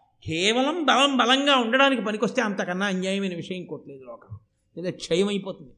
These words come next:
ఉండిపోదు, పెరిగిపోతుంది ఏదో ఒకనాడు. అప్పుడు నీకు ఆరోగ్యం ఉన్నప్పుడు, బలం ఉన్నప్పుడు నువ్వు చేసుకున్నది మిగలదు.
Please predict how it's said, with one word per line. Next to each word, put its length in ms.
ఉండిపోదు, 500
పెరిగిపోతుంది 500
ఏదో 80
ఒకనాడు. 600
అప్పుడు 260
నీకు 520
ఆరోగ్యం 540
ఉన్నప్పుడు, 360
బలం 300
ఉన్నప్పుడు 380
నువ్వు 260
చేసుకున్నది 420
మిగలదు. 240